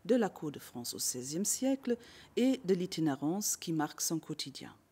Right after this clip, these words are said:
La deuxième partie présente ensuite le résultat d'une enquête menée sur les itinéraires des derniers Valois.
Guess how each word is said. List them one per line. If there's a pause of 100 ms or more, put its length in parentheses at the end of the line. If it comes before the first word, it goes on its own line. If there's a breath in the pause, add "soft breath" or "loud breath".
(580 loud breath)
La
deuxième
partie
présente
ensuite
le
résultat
d'une
enquête
menée
sur
les
itinéraires
des
derniers
Valois.